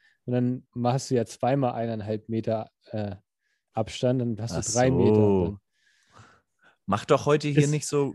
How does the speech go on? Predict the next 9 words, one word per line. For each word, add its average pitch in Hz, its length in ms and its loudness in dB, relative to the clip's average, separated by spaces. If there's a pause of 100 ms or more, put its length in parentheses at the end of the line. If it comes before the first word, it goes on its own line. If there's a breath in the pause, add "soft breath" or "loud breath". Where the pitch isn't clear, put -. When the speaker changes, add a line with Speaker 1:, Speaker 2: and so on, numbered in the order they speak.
(120)
Speaker 2:
kognitiv 151 600 -4
anstrengende 143 580 -2
Dinge 165 240 0
für - 160 -2
mich. 85 260 -4
Da, 95 100 -4
da, 104 180 -6
das 104 260 -6
ist, - 400 -10